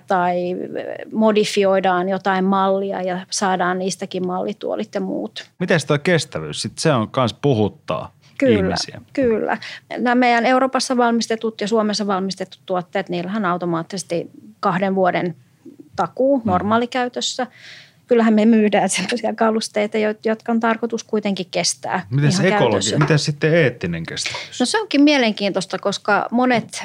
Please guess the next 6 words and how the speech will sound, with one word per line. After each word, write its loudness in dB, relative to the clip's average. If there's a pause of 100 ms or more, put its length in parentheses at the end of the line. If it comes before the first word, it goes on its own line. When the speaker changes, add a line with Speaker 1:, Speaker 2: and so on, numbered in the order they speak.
Speaker 1:
ö, -10 (400)
meidän 2
eurooppalaiset 0
valmistajat 0
on -4
kiinnittänyt -2